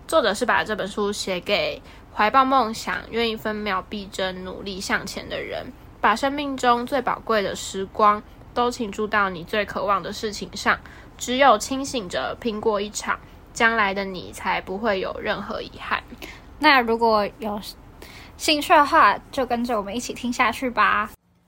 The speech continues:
Speaker 1: 那现在开学两个月了，你过得怎么样？
Speaker 2: 我现在还是有在继续打工，
Speaker 1: 嗯。
Speaker 2: 但就是，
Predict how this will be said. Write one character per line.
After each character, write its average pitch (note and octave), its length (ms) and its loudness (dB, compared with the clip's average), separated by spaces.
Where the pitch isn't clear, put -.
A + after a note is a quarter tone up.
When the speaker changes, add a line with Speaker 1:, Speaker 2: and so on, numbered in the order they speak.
Speaker 1:
那 A3 220 -16
现 A#3+ 180 -14
在 A#3 140 -6
开 A3+ 240 -8
学 F#3+ 240 -12
两 F3 200 -12
个 F3+ 100 -12
月 G3+ 200 -8
了， A2 320 -12
你 F#3+ 160 -12
过 C4+ 220 0
得 G#3+ 140 -2
怎 G#3 120 -14
么 G#3 100 -14
样？ C4 180 -4
Speaker 2:
我 G#3+ 540 0
现 E4+ 340 4
在 D#4 240 8
还 B3 180 4
是 C4 180 -4
有 G#3 160 0
在 A3 140 -2
继 B3 200 -6
续 B3 180 -4
打 G#3 260 4
工， F#3 400 -2
Speaker 1:
嗯。 A3+ 200 -10
Speaker 2:
但 A3+ 180 0
就 A3+ 120 -4
是， G#3+ 340 -2